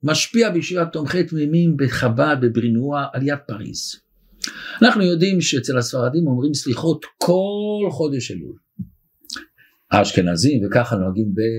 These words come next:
בחב"ד? לא, רק כמה ימים לפני החג.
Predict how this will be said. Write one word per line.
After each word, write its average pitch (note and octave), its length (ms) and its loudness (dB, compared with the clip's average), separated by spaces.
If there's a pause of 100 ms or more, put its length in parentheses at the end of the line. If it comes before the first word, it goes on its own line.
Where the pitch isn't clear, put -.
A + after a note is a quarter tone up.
(260)
בחב"ד? A#2 480 -4 (260)
לא, C#4 200 4 (200)
רק F#3 240 0
כמה F3 440 0 (920)
ימים E3+ 420 4 (300)
לפני A#2+ 580 4
החג. F2+ 360 -6